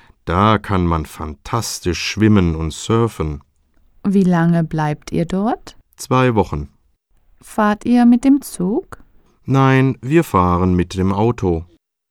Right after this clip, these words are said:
Speaker 2: Dann wünsche ich euch gute Fahrt und viel Spaß in Italien.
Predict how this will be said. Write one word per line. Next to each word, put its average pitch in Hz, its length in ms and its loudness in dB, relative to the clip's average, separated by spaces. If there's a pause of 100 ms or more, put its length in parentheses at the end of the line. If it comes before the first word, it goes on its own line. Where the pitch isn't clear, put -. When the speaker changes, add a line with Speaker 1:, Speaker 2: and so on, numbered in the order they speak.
(500)
Speaker 2:
Dann 226 420 6
wünsche 285 360 4
ich 285 460 -4
euch 247 360 0
gute 190 380 -2
Fahrt 175 480 -2 (320)
und 160 180 0
viel 262 460 6
Spaß 170 520 -2
in 180 220 -2
Italien. 175 720 -2